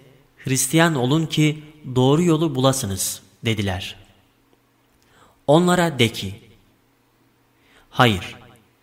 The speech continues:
biz küfür ve şirkten uzak kalıp bir tek Allah'a yönelen İbrahim'in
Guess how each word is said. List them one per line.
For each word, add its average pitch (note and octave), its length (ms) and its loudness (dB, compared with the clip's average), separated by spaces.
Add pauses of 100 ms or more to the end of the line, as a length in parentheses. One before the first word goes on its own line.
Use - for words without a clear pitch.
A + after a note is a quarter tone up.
(240)
biz D#3+ 480 -2 (400)
küfür F3 420 -2
ve C#3+ 120 0
şirkten C3 640 -2
uzak C3 340 -2
kalıp A#2+ 340 -4 (520)
bir E3 240 2
tek D3+ 280 -2
Allah'a B2 480 2
yönelen A#2+ 600 0 (400)
İbrahim'in C3+ 840 -2